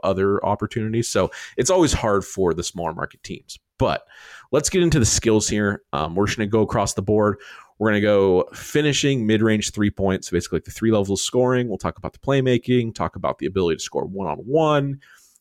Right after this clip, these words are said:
and just generally give you what Bradley Beal is now. 'Cause again, he's kind of had, not two careers, but he's had two roles basically throughout his career. The beginning half was with John Wall as a secondary guy,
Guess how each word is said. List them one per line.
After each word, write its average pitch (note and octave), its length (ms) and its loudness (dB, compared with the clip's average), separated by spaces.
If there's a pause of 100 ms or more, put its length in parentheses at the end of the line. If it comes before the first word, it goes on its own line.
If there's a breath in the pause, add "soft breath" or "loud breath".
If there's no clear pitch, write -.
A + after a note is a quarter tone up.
and G#2+ 120 0
just G#2+ 240 -6
generally A2 680 0
give G2 320 0
you F#2 640 0 (580)
what G#2+ 360 -2
Bradley A2 360 0
Beal F#2 300 2
is E2 220 -2
now. D2 140 -4 (100)
'Cause C3+ 120 2
again, B2+ 280 0
he's - 200 -4
kind E3 260 -2
of F#3+ 100 -2
had, D3 400 -2
not F#3+ 220 -2
two A#2+ 160 -2
careers, F#2+ 520 0 (260 loud breath)
but - 80 0
he's A2+ 80 0
had A#2 200 -2
two C3+ 240 -2
roles F2+ 600 0
basically - 380 -4
throughout - 220 -10
his - 100 -10
career. - 220 -6
The F2 60 -12
beginning G#2 320 2
half G#2 280 -2
was F#2 120 -2
with G#2 200 -2
John F2 200 0
Wall F2 260 2
as E2+ 140 -4
a - 40 -12
secondary C3+ 500 0
guy, D3 260 0